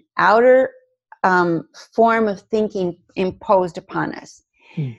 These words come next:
Speaker 1: Spirit is the life force that we are. Spirit is the breath we take. It is the divine part of us. It is the, the, the, the, the, the, the holy essence that gives each human being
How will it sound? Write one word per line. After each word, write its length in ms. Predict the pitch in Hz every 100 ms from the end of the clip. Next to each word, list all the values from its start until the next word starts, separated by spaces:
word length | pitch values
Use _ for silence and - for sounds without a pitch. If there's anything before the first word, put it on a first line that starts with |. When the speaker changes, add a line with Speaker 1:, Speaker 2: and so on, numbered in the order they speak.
| _
Speaker 1:
Spirit 760 | - - - 330 320 240 226 -
is 320 | 202 190 -
the 100 | 185
life 520 | 170 175 190 202 190
force 420 | - 185 165 -
that 180 | 170 -
we 220 | 160 156
are. 320 | 156 - -
Spirit 720 | 160 - - - 254 285 285 247
is 380 | 233 226 208
the 100 | 190
breath 680 | 170 160 170 170 190 196 190
we 120 | 185 165
take. 300 | - 175 -
It 180 | 214 214
is 160 | 240 214
the 140 | 196
divine 640 | - 170 175 180 196 208
part 340 | 208 - 196 190
of 140 | 170
us. 260 | 156 - -
It 100 | 208
is 220 | 220 214 208
the, 160 | 190 - _ - - _ -
the, 160 | 196 113
the, 160 | 190 - - 175
the, 300 | 190 180 - 180
the, 180 | 180 - 180
the, 220 | 185 - _ _ -
the 220 | 180 175
holy 560 | - - 233 233 226 -
essence 460 | 190 202 185 175 -
that 180 | 170 -
gives 280 | 185 160
each 340 | - 190 - -
human 340 | 214 196 180
being 580 | 180 190 190 170 156 151